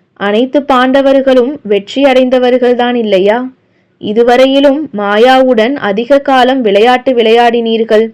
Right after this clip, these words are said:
இப்பொழுது விடை கொடுங்கள். இன்றிலிருந்து நிரந்தரமாக விடை கொடுத்ததின் வாழ்த்துக்களை கொண்டாடுங்கள்.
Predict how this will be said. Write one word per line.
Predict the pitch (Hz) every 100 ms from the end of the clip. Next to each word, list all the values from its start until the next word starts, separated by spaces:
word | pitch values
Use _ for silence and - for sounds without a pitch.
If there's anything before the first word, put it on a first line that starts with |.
| _ _ _ _ _ -
இப்பொழுது | 262 269 285 269 294
விடை | 262 240 254
கொடுங்கள். | 262 254 247 233 226 233 - _ _ _ -
இன்றிலிருந்து | 208 226 254 247 254 277 254 269 320
நிரந்தரமாக | 214 208 240 262 254 254 254 302
விடை | 233 208 254
கொடுத்ததின் | 262 247 240 240 220 214 277
வாழ்த்துக்களை | 202 208 202 262 285 269 269 269
கொண்டாடுங்கள். | 262 240 240 233 226 226 220